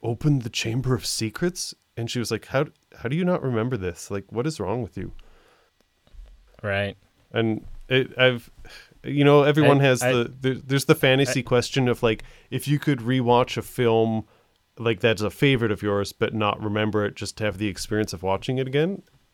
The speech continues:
Speaker 1: Although
Speaker 2: Right.
Speaker 1: this probably wouldn't be the film I've chosen, it was still a fun <laughs> experience.
Speaker 2: Yeah, I was, well, I was just gonna say that. I was gonna say, like,
Speaker 1: Yeah.
Speaker 2: that's, you know, one of the answers, one of the famous answers, and, and someone, it's a quote, and I can't remember who says it,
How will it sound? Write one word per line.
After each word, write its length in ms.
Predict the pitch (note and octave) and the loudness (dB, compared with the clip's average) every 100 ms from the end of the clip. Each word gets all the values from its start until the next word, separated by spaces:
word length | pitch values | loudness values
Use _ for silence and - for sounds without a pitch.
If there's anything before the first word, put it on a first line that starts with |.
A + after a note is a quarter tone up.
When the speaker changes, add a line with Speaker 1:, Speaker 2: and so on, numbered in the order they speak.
| - - | -12 -2
Speaker 1:
Although 200 | B2 C#3 | 4 6
Speaker 2:
Right. 100 | C3+ | 4
Speaker 1:
this 160 | C3 - - | 2 -4 2
probably 260 | C3 A#2+ B2 | 4 4 4
wouldn't 180 | B2 A#2 | 2 0
be 80 | |
the 80 | A2+ | -2
film 260 | - A#2 G#2+ | -2 -2 0
I've 280 | G2 - - | -2 -6 -12
chosen, 580 | - G#2+ A#2+ D#3 F3 F#3 _ _ _ - | -6 -4 -4 -4 -6 -8 _ _ _ -4
it 100 | B2+ | -2
was 140 | A2+ - | 0 -2
still 280 | - A2+ | 0 2
a 40 | G#2+ | 0
fun 260 | - - | -4 -6
<laughs> 60 | A2 | -4
experience. 760 | - - A#2+ - - - - - - | -4 -6 -6 -6 -8 -8 -10 -10 -4
Speaker 2:
Yeah, 160 | B2 - | -4 0
I 160 | A#2 | 4
was, 180 | A#2+ A2+ | 4 2
well, 140 | - A#2+ | 2 6
I 100 | B2 | 6
was 140 | A#2+ | 4
just 160 | A#2+ - | -2 -4
gonna 140 | A2+ | -6
say 220 | - G2+ | -4 -4
that. 180 | F#2+ F#2 | -4 -6
I 40 | F#2 | -6
was 140 | F#2+ | -8
gonna 180 | G2+ F#2+ | -8 -8
say, 240 | - F#2+ | -6 -6
like, 220 | F#2+ F#2 - - - | -4 -4 -4 -4 -6
Speaker 1:
Yeah. 180 | G#2+ A2+ | -6 0
Speaker 2:
that's, 400 | A#2 A2 - - - | 0 0 -4 -10 -2
you 100 | B2 | 2
know, 120 | A2+ | 2
one 200 | A2+ B2 | 4 2
of 60 | A#2 | 4
the 180 | A2+ A2+ | 2 2
answers, 600 | A2 - A2 G#2+ - - | 0 0 -2 -2 -6 -6
one 160 | A#2 | -2
of 60 | A2+ | -2
the 80 | G#2 | -2
famous 420 | - A2+ A2 - | -2 -2 -2 -4
answers, 380 | G#2+ - F#2+ G2+ | -6 -6 -10 -8
and, 140 | B2 - | -10 -6
and 240 | B2+ B2 - | -6 -4 -4
someone, 460 | D3+ F3 D#3 C#3 - | -2 -2 -4 -6 -10
it's 120 | B2 | -8
a 40 | C3 | -10
quote, 340 | - C3+ A#2 | -2 0 0
and 80 | G#2+ | -2
I 40 | G#2 | -8
can't 220 | D3 B2 | -6 -6
remember 320 | B2 A#2 G#2+ | -4 -4 -4
who 160 | A2 A2 | -6 -6
says 280 | A2+ G2+ | -6 -6
it, 160 | G2 | -8